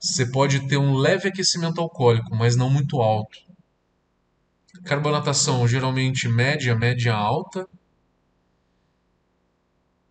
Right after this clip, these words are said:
A história dela, ela foi criada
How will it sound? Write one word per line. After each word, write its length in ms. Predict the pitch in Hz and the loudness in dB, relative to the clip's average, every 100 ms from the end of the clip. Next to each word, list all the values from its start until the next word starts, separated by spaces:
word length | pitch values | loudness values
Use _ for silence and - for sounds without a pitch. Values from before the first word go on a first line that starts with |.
| _ _ _ _ _ _ _ _ _ - | _ _ _ _ _ _ _ _ _ -10
A 100 | 202 | -4
história 640 | - - - 175 185 180 127 | 0 0 0 -2 0 0 2
dela, 380 | 113 107 104 101 | 2 0 -2 -2
ela 200 | 117 120 | -2 -2
foi 320 | - 226 240 | -4 -6 -6
criada 680 | - 151 120 127 117 98 | -8 -4 -2 0 -2 -6